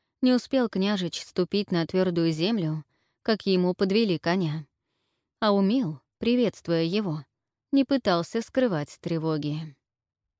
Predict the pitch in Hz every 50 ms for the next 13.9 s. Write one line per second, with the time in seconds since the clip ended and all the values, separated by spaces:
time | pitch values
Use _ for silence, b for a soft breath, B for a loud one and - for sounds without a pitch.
0 | _ _ _ _ _ _ _ _ _ _ _ _ _ _ _ _ _ _ _ _
1 | _ _ _ _ _ _ _ - 170 175 185 202 247 254 220 220 196 180 190 196
2 | 233 254 202 - - - 190 214 220 190 156 139 123 - - - - - _ _
3 | _ _ _ _ _ _ - 180 185 - - 190 185 180 - - 196 196 - 170
4 | 160 139 143 - - 147 - _ _ _ _ _ _ _ _ - 208 - - -
5 | 208 196 - - 240 226 190 165 156 165 170 - - - 190 170 147 139 127 127
6 | 151 151 - _ _ _ _ _ _ _ _ _ _ _ _ _ _ _ _ _
7 | - - - - 220 214 - - 220 214 208 - 269 240 208 160 147 151 - -
8 | - - _ _ _ _ _ _ _ _ _ _ _ _ _ _ _ - - -
9 | 196 190 185 185 185 175 180 175 202 208 - 202 190 185 180 175 175 175 170 160
10 | - - 180 208 233 196 139 135 - - - 175 170 160 160 175 202 208 - 226
11 | 196 - 202 190 180 175 - - - 170 180 208 202 - - - 165 165 180 180
12 | 202 208 208 202 175 160 170 170 175 180 185 180 202 202 - - 175 165 175 190
13 | 190 190 185 180 - 185 180 175 - 208 226 202 - - 147 135 147 143